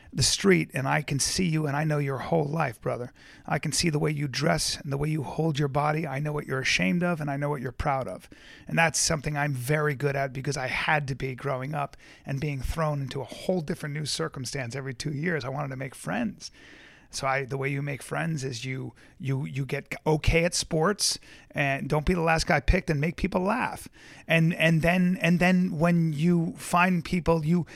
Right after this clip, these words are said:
I learned very quickly what to protect them from.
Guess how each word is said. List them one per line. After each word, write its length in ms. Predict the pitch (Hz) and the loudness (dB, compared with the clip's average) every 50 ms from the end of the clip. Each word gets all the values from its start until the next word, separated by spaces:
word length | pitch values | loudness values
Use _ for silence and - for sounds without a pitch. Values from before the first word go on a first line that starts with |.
| - - | -6 0
I 140 | - 165 180 | 4 4 6
learned 240 | 180 190 185 175 156 | 6 6 4 4 4
very 280 | 143 185 185 196 196 | 6 6 8 8 8
quickly 420 | - - 202 190 - 170 165 156 151 | 8 6 4 4 6 4 2 2 2
what 300 | 139 151 170 170 - - | 2 2 2 2 2 0
to 80 | 170 | -2
protect 400 | 147 - 151 - - 170 - - | 0 0 0 2 2 2 2 0
them 140 | 165 147 123 | -2 -4 -4
from. 320 | - - 135 120 101 95 | -4 -4 -6 -6 -6 -10